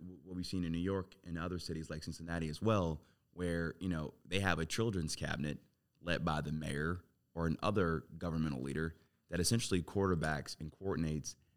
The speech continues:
that kind of service delivery with all the key stakeholders, like the social work providers, like the Boys and Girls Club, uh, to make sure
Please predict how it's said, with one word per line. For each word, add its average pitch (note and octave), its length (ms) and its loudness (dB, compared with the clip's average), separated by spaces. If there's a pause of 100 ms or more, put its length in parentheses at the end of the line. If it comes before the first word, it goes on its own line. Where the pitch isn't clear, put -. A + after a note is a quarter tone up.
(120)
that E2 180 -2
kind E2+ 180 2
of D#2 80 0
service E2+ 380 4
delivery C#2 540 -6 (320)
with D2+ 160 -16
all F#2 200 6
the F2 100 4
key E2 160 0
stakeholders, D2+ 720 0
like D2+ 240 -4
the D#2+ 100 -12
social E2 380 -4
work D2+ 160 -6
providers, C#2 680 -4 (320)
like E2+ 220 -6
the F#2 80 -4
Boys E2+ 280 -4
and E2 120 -14
Girls D#2+ 320 -8
Club, B1+ 420 -10 (460)
uh, D2+ 240 2
to F#2 140 4
make E2+ 200 6
sure E2+ 600 6